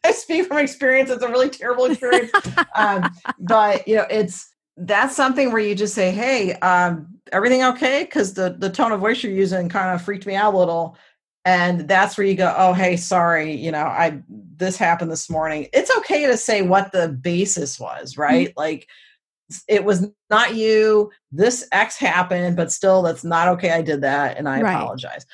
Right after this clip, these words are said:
Speaker 1: That's an honest apology. But if your coworker just answers with, you know, "Meh, meh, meh, meh, meh," or, you know,
Speaker 2: <laughs>
Speaker 1: "Fine, whatever," then you go, "Huh,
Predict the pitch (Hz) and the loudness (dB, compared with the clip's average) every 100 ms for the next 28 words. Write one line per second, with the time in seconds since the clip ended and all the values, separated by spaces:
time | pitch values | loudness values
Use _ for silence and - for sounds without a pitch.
0 | - _ 147 185 196 196 180 156 156 175 | -20 _ 2 4 4 2 -2 -2 -4 -6
1 | 135 151 - 143 - - - 170 180 175 | -8 -6 -6 -8 -10 -16 -2 2 2 2
2 | 185 196 202 180 170 156 160 - 147 151 | 2 4 4 2 0 0 -2 -4 -6 -6
3 | 147 147 131 139 151 156 202 226 127 120 | -4 -4 -4 -4 -4 -4 -4 -4 -6 -8
4 | 143 - 156 151 151 139 120 131 131 - | -10 -6 -2 -2 -2 -4 -2 -4 -6 -14
5 | _ - 190 175 165 160 165 202 160 117 | _ 0 2 2 0 2 2 2 0 -4
6 | 139 175 _ _ _ _ _ - 190 196 | -8 -8 _ _ _ _ _ -2 2 2
7 | 202 190 185 175 - 247 196 131 | 2 2 4 4 2 2 4 2